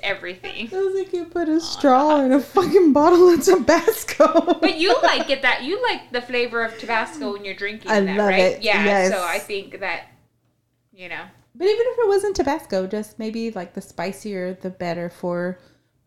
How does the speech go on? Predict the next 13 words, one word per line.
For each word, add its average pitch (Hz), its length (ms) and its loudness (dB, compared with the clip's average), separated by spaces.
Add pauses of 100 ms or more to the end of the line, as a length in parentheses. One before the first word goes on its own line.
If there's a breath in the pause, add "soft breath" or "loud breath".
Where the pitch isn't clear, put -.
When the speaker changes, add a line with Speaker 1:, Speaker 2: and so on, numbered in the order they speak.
(100)
Speaker 2:
the 208 80 -10
Bloody 214 280 -2
Mary. 226 420 0
But 220 180 -8 (120)
Speaker 1:
Yeah. - 80 -14 (280)
Speaker 2:
I 285 120 -4
don't 285 180 -6
know. 185 180 -14 (140)
I 240 100 -6
could, 190 260 -8 (640)
I 185 80 -8
love 180 240 -12
Tabasco. - 420 -8